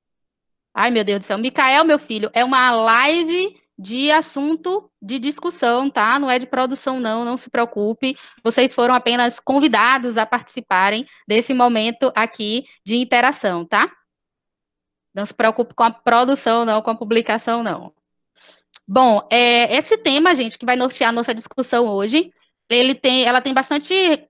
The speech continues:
relação com o enem, uma vez que cobra algo diretamente relacionado, que é comum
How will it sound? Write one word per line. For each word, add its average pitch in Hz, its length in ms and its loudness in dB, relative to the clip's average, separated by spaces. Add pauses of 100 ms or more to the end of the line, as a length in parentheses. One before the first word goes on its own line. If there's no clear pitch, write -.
(240)
relação 262 640 2
com 233 560 -4 (240)
o 262 140 0
enem, 240 520 -2
uma 277 160 2
vez 285 200 0
que 320 140 -2
cobra 269 460 2
algo 233 380 2
diretamente 262 580 -2
relacionado, 269 760 -2
que - 100 -8
é 247 60 0
comum 254 560 -2